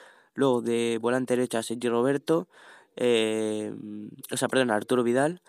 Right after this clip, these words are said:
eh, y luego de, es que estoy acostumbrado a decir Sergi Roberto siempre que el Valverde pone cuatro cuatro dos, Arturo Vidal, luego en el centro de pivotes a Rakitic y Busquets y arriba a Messi y Luis Suárez. Esa es para mí mi alineación,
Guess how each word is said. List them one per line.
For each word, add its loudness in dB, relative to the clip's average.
eh, 2
y -6
luego 2
de, 0
es -4
que -6
estoy -2
acostumbrado 0
a 2
decir 2
Sergi 0
Roberto 2
siempre -4
que 0
el -2
Valverde 0
pone -2
cuatro -2
cuatro -2
dos, -6
Arturo 0
Vidal, 4
luego 2
en -2
el -6
centro -2
de -2
pivotes -2
a 0
Rakitic -8
y -4
Busquets -2
y 0
arriba 0
a -4
Messi -4
y -4
Luis -6
Suárez. -8
Esa 0
es -4
para 0
mí -2
mi -4
alineación, -2